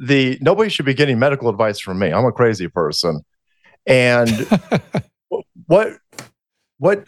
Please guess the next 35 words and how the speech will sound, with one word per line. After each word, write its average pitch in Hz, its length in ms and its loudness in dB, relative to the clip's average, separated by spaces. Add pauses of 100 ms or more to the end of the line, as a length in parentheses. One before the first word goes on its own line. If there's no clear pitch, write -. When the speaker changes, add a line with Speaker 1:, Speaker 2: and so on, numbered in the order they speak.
Speaker 1:
I 156 120 2
don't 185 280 0
think 185 200 0
a 147 40 2
lot 147 240 4
of 156 160 -2
people, 139 580 -2 (480)
I, 202 180 2
I 202 120 0
thi-, 208 160 -8 (140)
I 175 60 4
don't 208 100 2
know 196 80 0
where 165 120 0
you're 151 120 2
at 120 260 -2 (100)
on 113 180 0
this. 92 200 0
I 110 80 2
was 123 100 0
listening 156 260 -2
to 135 100 -6
you 127 320 2
and, 104 260 0
uh, 90 300 0 (240)
Doctor 110 180 0
Michael 104 220 2
Yeadon. 90 420 0 (1700)
This, 226 440 0 (260)
this 214 300 0
transcends 143 1400 0 (1160)
just 123 260 2
real 139 360 4
basic, 120 800 -2 (100)
normal 107 760 2